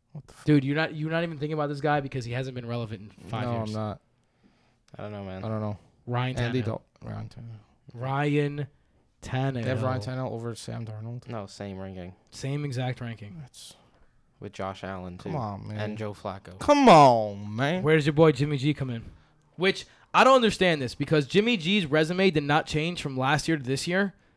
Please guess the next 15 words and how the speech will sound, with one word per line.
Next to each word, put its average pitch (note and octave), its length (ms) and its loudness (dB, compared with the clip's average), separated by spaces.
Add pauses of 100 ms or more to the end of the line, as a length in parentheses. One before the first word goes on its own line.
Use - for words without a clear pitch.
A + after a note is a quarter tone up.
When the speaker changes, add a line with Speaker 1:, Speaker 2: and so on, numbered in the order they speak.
(260)
Speaker 2:
And D3 200 0
this D#3 220 0
year D#3 140 2
he's C3+ 200 -2
this, C#3+ 260 2
and C3 80 -4
last B2+ 280 -2
year B2+ 80 -2
he A#2+ 80 -4
was B2+ 140 -2
like, A#2+ 180 -6
what, A#2+ 140 -6
eighty-five, B2 460 -8
eighty-six? A2+ 460 -12 (760)
Speaker 1:
Eighty. A#2 220 -8